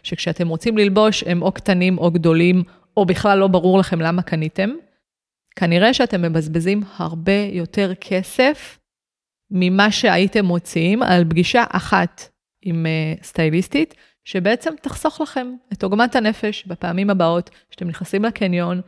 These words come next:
לאן לא לגשת, איזה גזרות לא מתאימות,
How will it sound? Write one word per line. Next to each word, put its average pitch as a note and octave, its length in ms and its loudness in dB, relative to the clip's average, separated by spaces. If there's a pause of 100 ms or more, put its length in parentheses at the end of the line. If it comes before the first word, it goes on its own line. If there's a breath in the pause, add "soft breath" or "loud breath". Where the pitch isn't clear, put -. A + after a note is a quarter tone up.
(500 soft breath)
לאן F#3+ 300 4
לא A#3 200 8
לגשת, G#3 580 2 (520)
איזה F#3 200 2
גזרות G#3 340 2
לא G#3 80 2
מתאימות, A3 640 2